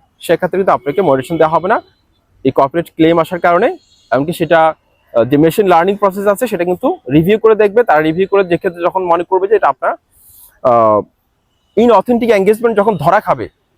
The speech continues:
তখন কিন্তু আপনাকে মনিটাইজেশন দিবে না, মনিটাইজেশন আবেদনটিকে রিজেক্ট করে দিবে। ওকে, এটা একটু খেয়াল করবেন। তবে হ্যাঁ, অবশ্যই আপনি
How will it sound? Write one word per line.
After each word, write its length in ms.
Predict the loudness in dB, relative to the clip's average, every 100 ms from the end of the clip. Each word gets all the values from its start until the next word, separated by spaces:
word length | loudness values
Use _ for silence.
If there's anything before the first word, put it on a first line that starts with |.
| _
তখন 160 | -4 -2
কিন্তু 180 | 0 0
আপনাকে 280 | -2 -6 -8 -10 _ _ -2
মনিটাইজেশন 360 | 0 -2 -4
দিবে 160 | -2 0
না, 60 |
মনিটাইজেশন 340 | 0 -2 -2 -4
আবেদনটিকে 380 | -4 -8 -6 -4
রিজেক্ট 380 | -2 0 -2
করে 180 | 0 0
দিবে। 160 | -2 -6 _ _ -2
ওকে, 200 | 0 -2 -6 _ _ -20 -20 _ _
এটা 100 | 0
একটু 140 | 0 2
খেয়াল 200 | 0 2
করবেন। 240 | 0 2
তবে 180 | 2 2
হ্যাঁ, 180 | 2 2
অবশ্যই 380 | 2 0 2
আপনি 340 | 0 0 -2